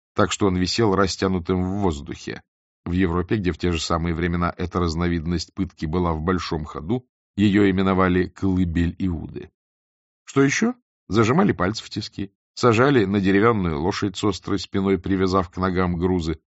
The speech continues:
устраивали плясовую, в землю вбивали вплотную друг к другу множество острых колышков, и человека ставили на них босого.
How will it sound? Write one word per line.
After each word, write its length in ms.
устраивали 640
плясовую, 1000
в 60
землю 380
вбивали 460
вплотную 680
друг 360
к 40
другу 340
множество 540
острых 520
колышков, 580
и 160
человека 480
ставили 460
на 100
них 220
босого. 680